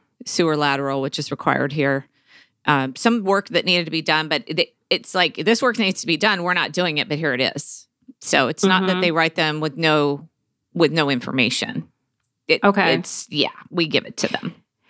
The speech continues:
Speaker 2: See, here's the thing. What, we have disclosures. It's not mandatory in New Jersey. You have to provide a seller's disclosure. Uh, my issue with seller's disclosure is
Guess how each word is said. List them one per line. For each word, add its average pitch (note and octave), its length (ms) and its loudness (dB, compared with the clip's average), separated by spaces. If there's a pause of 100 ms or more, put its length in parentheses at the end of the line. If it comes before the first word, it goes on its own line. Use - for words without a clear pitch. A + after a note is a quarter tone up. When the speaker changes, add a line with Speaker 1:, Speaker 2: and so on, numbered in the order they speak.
(360)
Speaker 2:
See, C#4+ 300 4
here's C#4+ 240 2
the A#3+ 80 6
thing. A3 300 4
What, G#3+ 180 0
we A3+ 220 4
have G#3 260 0
disclosures. G#3+ 680 2
It's G3+ 220 -2
not A3 260 2
mandatory G#3+ 800 0
in G3 160 2
New G3+ 100 0
Jersey. G3+ 640 2
You F3+ 80 2
have F3 100 2
to F3+ 100 0
provide F3 440 0
a - 20 -4
seller's E3+ 340 0
disclosure. G3 760 0
Uh, F#3+ 180 2 (140)
my G#3 300 4
issue A3 240 2
with G#3+ 120 2
seller's G3+ 340 0
disclosure A3+ 640 2
is F#3+ 640 -2